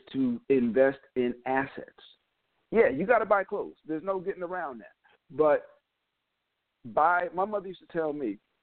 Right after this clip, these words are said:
"Buy clothes that are going to last, that, that,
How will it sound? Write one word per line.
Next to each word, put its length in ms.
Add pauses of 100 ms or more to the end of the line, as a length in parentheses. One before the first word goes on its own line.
(180)
"Buy 240
clothes 480 (200)
that 360
are 220
going 520
to 100
last, 680
that, 240
that, 220